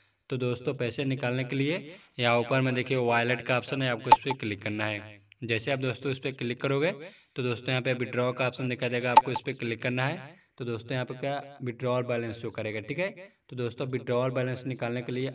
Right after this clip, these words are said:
आपको बैंक अकाउंट पे क्लिक करना है। यहाँ पे दोस्तों अपना अकाउंट नंबर डाल देना है, यहाँ पे नेम, यहाँ पे बैंक नेम, यहाँ पे मोबाइल नंबर, यहाँ पे पैन कार्ड नंबर, यहाँ पे आईएफसी कोड और यहाँ पे ईमेल डालकर इसको सेव कर देना है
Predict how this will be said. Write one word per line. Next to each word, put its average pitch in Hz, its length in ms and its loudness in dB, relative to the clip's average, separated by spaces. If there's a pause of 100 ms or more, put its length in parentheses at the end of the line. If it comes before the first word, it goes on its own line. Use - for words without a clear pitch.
आपको 127 280 -4
बैंक 120 300 -2
अकाउंट 123 420 -4
पे 139 120 -2
क्लिक 104 300 -6
करना 104 220 0
है। 104 400 -10 (180)
यहाँ 117 160 -4
पे 127 100 -4
दोस्तों 123 300 -4
अपना 123 220 -4 (180)
अकाउंट 120 380 -4
नंबर 123 200 -2
डाल 117 220 0
देना 120 200 -2
है, 131 140 -4
यहाँ 113 180 -4
पे 117 140 -6
नेम, 127 280 -4 (340)
यहाँ 117 160 -2
पे 117 140 -2
बैंक 117 380 -2
नेम, 135 240 0
यहाँ 113 160 -2
पे 120 140 -8
मोबाइल 117 380 0
नंबर, 123 520 -4 (400)
यहाँ 117 120 -2
पे 123 120 -2 (100)
पैन 123 280 0
कार्ड 123 260 -2
नंबर, 120 460 -2
यहाँ 117 160 -4
पे 120 220 -2
आईएफसी 123 400 -2
कोड 127 200 -2
और 120 140 2
यहाँ 113 120 0
पे 120 140 -2
ईमेल 120 280 -2
डालकर 123 280 -2
इसको 120 260 6
सेव 110 220 -4
कर 110 160 -4
देना 120 240 -2
है 135 280 -4